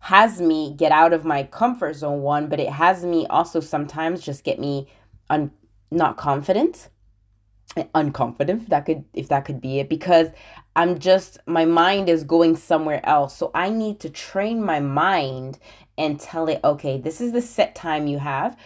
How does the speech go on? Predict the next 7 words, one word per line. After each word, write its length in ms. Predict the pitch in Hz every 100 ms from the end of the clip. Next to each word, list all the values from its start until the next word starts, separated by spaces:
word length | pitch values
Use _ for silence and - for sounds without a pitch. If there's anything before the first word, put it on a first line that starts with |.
| - _
to 120 | -
post 440 | - - 170 160 -
content, 560 | 165 147 143 180 220
to 60 | 208
create 560 | - - 156 151 139 120
content, 640 | 156 135 139 147 147 208
to 280 | - 160 143